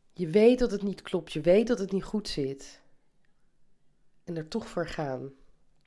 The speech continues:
Of je weet dat het niet goed voelt en het toch proberen. Om vervolgens teleurgesteld te worden. En ik wil je eraan helpen herinneren, volg dat gevoel. Want je gevoel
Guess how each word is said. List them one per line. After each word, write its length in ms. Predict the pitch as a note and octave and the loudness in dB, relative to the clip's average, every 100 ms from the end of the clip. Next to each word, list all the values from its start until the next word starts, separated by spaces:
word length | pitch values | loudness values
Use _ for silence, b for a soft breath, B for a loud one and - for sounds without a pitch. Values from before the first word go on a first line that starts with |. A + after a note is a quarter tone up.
| _ _ _ - - | _ _ _ -18 -16
Of 120 | - | -8
je 120 | D3+ | -4
weet 300 | E3 G3+ A3 | 2 4 4
dat 100 | G#3 | 0
het 100 | D#3+ | -2
niet 180 | E3+ D#3+ | -4 -4
goed 220 | - F3+ | -4 -4
voelt 340 | - D#3+ E3+ | -2 -2 -4
en 280 | - D#3+ D#3 b b | -4 -4 -4 b b
het 180 | - - | -10 0
toch 240 | B3 - | 2 2
proberen. 800 | - F3+ E3 F3+ G3 D#3+ B2 C3+ - _ _ _ _ _ _ _ _ _ _ _ _ _ _ _ _ _ _ _ _ _ _ _ _ _ _ _ _ _ - | 4 4 6 8 6 4 -2 -12 -16 _ _ _ _ _ _ _ _ _ _ _ _ _ _ _ _ _ _ _ _ _ _ _ _ _ _ _ _ _ -6
Om 120 | F3+ | -6
vervolgens 460 | D#3+ - A3 - | -2 2 2 0
teleurgesteld 680 | - E3+ F#3 F3+ - - - | -2 2 4 2 -2 -4 -6
te 120 | - - | -10 -12
worden. 380 | B2 B2 B2 - - - - - - _ _ _ _ _ _ _ _ _ _ _ _ _ _ - | -10 -10 -12 -16 -20 -20 -20 -20 -20 _ _ _ _ _ _ _ _ _ _ _ _ _ _ -6
En 120 | E3 | -2
ik 120 | G3 | 2
wil 160 | G3+ G3+ | 4 6
je 80 | |
eraan 200 | F#3+ F3+ | 6 4
helpen 300 | E3 F#3 - | 4 2 4
herinneren, 460 | D3+ D#3 F3 D#3 D3+ | 0 0 -2 -4 -8
volg 500 | - - E3+ G#3+ - | -12 2 6 6 4
dat 180 | E3+ - | -6 -8
gevoel. 440 | - - D#3 C3+ | -12 -6 -4 -2
Want 240 | C#3 D#3 - | -2 -2 -4
je 80 | |
gevoel 800 | F3 - - - - G3 G3 G3+ | -6 -6 -10 0 6 8 8 4